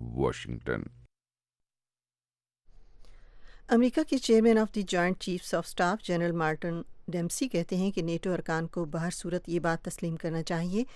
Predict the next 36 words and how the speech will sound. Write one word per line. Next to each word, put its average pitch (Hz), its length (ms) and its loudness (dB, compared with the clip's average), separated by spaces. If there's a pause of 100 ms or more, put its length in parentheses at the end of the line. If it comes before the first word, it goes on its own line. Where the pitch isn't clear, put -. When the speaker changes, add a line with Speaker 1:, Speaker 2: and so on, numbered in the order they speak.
(180)
Speaker 2:
کہ 202 160 4
اتحاد 190 400 2
کو 190 200 -2
کثیر 240 420 0
جہتی 185 400 -2 (100)
پیچیدہ 202 520 0
خطرات 165 480 -2
کا 175 180 0
سامنا 147 520 -2
ہے۔ - 120 -8 (500)
نیٹو 185 240 2
کی 190 140 -2 (100)
اعلیٰ 180 240 2
ترین 180 280 0
فوجی 175 280 0
اتھارٹی 170 420 -4
کے 175 180 -2
ارکان 185 320 0
ترکی 202 320 -4
کے 175 140 -2
دارالحکومت 170 640 0
استنبول 175 580 0
میں 175 200 0
اجلاس 156 380 -4
کر 170 160 -4
رہے 175 220 2
ہیں، 214 140 2
جس 226 180 0
کا 180 100 -4
مقصد 185 480 -2 (280)
سیکیورٹی 233 480 2
سے 214 160 0
متعلق 175 580 2
امور 202 300 2
پر 175 120 2
تبادلہ 160 460 0